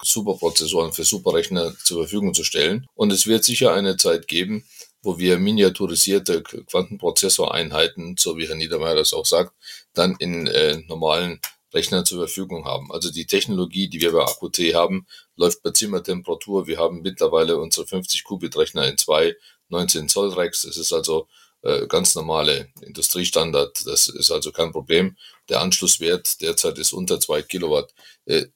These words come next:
das kann man natürlich nicht in ein Cellphone packen, äh, derzeit. Im Prinzip spricht nichts dagegen, wenn man die richtige Technologie hat.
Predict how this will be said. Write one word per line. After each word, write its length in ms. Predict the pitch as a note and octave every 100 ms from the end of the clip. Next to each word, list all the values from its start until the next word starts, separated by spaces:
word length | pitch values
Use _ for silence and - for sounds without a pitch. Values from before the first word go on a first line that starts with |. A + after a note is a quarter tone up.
| -
das 180 | - -
kann 140 | G2
man 80 | F#2+
natürlich 340 | E2 F#2+ E2+
nicht 200 | F#2 F2+
in 60 | D#2+
ein 100 | C#2+
Cellphone 420 | F#2 F2 D2 C2+ -
packen, 300 | D2 - -
äh, 140 | C2+
derzeit. 560 | - D2 - F2+ G#2+ - -
Im 200 | G#2 G2 _
Prinzip 480 | - G#2 - B2+ C3
spricht 360 | - A2+ G#2 -
nichts 300 | G#2 - -
dagegen, 460 | F2 - G2 G2+
wenn 120 | F2+
man 120 | F#2 E2+
die 60 |
richtige 380 | E2+ F2+ F2 F2
Technologie 540 | F2 D2 D#2 D2+ D#2+
hat. 240 | D#2 D#2+